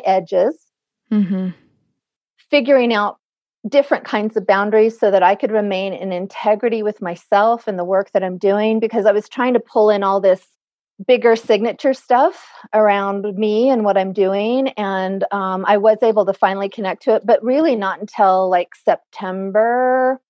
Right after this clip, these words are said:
Speaker 1: That seemed to wa-, be when it all clicked together. I noticed that I thi-, and this might be the same for everybody, but I know, 'cause we've been doing this work for a while, but I've noticed that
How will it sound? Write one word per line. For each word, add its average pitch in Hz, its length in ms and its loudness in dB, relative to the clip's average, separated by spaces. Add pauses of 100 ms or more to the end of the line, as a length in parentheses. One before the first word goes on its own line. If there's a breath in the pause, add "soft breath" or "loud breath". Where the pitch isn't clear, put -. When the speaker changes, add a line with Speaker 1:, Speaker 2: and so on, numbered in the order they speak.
(400)
Speaker 1:
That 220 280 2
seemed 226 240 -4
to - 100 -8
wa-, 220 220 2
be 208 160 0
when 208 120 0
it 190 100 -2
all 180 220 2
clicked - 400 -6
together. 214 640 -2 (500)
I 254 120 2
noticed 254 480 2
that 208 240 2 (220)
I 247 100 0
thi-, 262 160 -2
and 262 180 0
this 311 180 -4
might 294 180 -4
be 262 100 -4
the 233 120 0
same 208 280 -6
for 196 120 -2
everybody, 202 500 0
but 190 180 0
I 196 100 2
know, 208 520 0
'cause - 220 -12
we've 285 140 -2
been 285 140 2
doing 208 220 0
this 190 200 -8
work 190 160 -2
for 185 120 0
a 175 60 2
while, 180 320 2
but 208 120 2
I've 196 160 0
noticed 233 440 -2
that 190 280 0